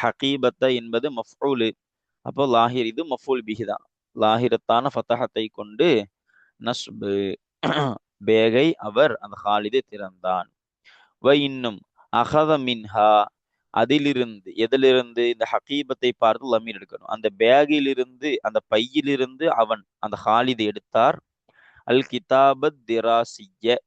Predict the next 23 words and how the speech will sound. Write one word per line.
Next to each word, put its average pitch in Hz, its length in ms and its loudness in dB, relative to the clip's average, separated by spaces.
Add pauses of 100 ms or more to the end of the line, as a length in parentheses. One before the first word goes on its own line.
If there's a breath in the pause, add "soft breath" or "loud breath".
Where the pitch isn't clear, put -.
(640)
பாட 135 400 4
புத்தகத்தை 123 760 -4
எடுத்தார். 98 560 -6 (840 soft breath)
வ 131 100 -2
கர 131 360 2
அல் 139 260 0
கிதாப, 104 680 -2
இன்னும் 151 320 -12
அந்த 135 460 -4
பாட 135 320 2
புத்தகத்தை 123 840 -2
அவர் 110 360 -2
படித்தார். 98 720 -2 (1400)
இப்போ 110 320 -6
இதற்குரிய 127 600 -2
தர்கீப் 113 380 -4
பாருங்க. 107 340 0 (160)
வாவு 107 320 4 (100)
ஹர்ஃப் 117 300 -4
அத்ஃப், 113 480 -4 (720 soft breath)
அகத 120 580 2 (100)
ஃபிஇல் 120 320 0
மாலி, 113 440 -2